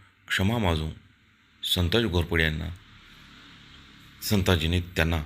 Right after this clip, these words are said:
मुक्त केले आणि जिंजीच्या किल्ल्याबाहेर छत्रपतींना सुखरूप पोहोचवण्यासाठी व्यवस्था केली.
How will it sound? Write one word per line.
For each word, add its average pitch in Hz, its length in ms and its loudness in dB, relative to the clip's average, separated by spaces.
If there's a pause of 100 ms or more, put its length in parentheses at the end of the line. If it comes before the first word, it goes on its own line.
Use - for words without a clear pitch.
(320)
मुक्त 101 400 -2
केले 73 220 -2 (560)
आणि 95 400 2 (360)
जिंजीच्या 98 360 4
किल्ल्याबाहेर 82 600 -2 (800)
छत्रपतींना 87 580 0
सुखरूप 107 540 -2
पोहोचवण्यासाठी 82 1000 -6
व्यवस्था 78 420 -2
केली. 76 280 -6